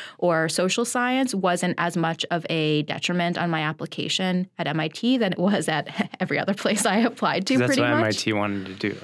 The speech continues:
Speaker 2: That's
Speaker 1: 'Cause that was, yeah, and it was part of just,
Speaker 2: Yeah.
Speaker 1: like, the mission of the founding of the program. So I got really lucky, uh, because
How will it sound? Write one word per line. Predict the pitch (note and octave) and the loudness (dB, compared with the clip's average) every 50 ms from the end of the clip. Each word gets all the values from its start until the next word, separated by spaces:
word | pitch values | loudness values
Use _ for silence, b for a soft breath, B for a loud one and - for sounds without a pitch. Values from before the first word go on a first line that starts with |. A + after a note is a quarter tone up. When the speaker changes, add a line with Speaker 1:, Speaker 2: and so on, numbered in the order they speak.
| G#2+ G#2 | -12 -10
Speaker 2:
That's | G#2+ G#2 G#2 G2+ | -6 -6 -4 0
Speaker 1:
'Cause | - D#4+ C#4+ | 0 2 2
that | D#4 D4 D#4 | 4 4 4
was, | D#4 D#4+ D#4+ D#4 | 2 2 2 2
yeah, | E4 D#4 C4 | 2 2 2
and | B3 | 2
it | A#3+ | 2
was | A#3+ A#3+ | 2 0
part | - - A3+ A3+ A#3 | 0 0 2 2 2
of | G#3+ | 2
just, | A#3 A3+ | 0 0
Speaker 2:
Yeah. | A#3+ | 0
Speaker 1:
like, | A#3 A3 | 2 2
the | A#3+ | 4
mission | A3+ F#3 F#3+ - G#3 G3+ | 2 2 2 2 0 0
of | F#3+ | 0
the | F3+ - | -2 -4
founding | - E3+ E3+ F3 F#3 F#3 | -4 -2 -2 -2 -2 -2
of | F3 - | -4 -4
the | - | -6
program. | - - C#4 C4+ C4+ C4 B3+ A#3+ A#3 A#3 A#3 | -4 -2 -2 0 0 0 0 0 0 0 0
So | A3+ - A3 G3+ | 2 2 2 4
I | F3 G#3 | 4 2
got | G#3 F3 D3+ F#3 | 2 2 2 2
really | G3+ C4 D#4 D#4+ D#4+ | 2 2 4 4 4
lucky, | C#4 G#3+ F3+ F#3 F#3+ - D3 B2+ D3+ C4 F4 - B B B B B B B B B B B B B B | 4 4 2 2 0 -2 -2 0 0 0 -2 -4 B B B B B B B B B B B B B B
uh, | - G3+ G3 | 0 2 2
because | F#3+ A3+ A3+ B3 A#3 G#3+ G3 - - | 2 2 2 2 2 0 0 -2 -6